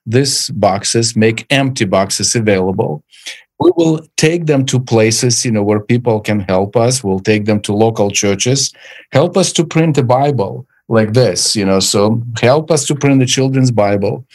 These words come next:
And we will see if we will be able to make those boxes here, not waiting,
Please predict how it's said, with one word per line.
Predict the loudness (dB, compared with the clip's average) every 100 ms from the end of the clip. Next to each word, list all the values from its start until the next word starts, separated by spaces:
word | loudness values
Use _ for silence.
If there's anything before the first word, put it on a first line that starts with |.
| -20 -20 _ _ _
And | 2 4 4
we | 4
will | 2
see | 0 0 2 4 2 2 0
if | 0
we | 2
will | 2 2 2
be | 0
able | 2 0 -2
to | -2
make | -2 -2
those | 0 0
boxes | 0 0 0 -2 -2 2
here, | 2 4
not | 4 2 2
waiting, | 2 4 2 0 -2 -4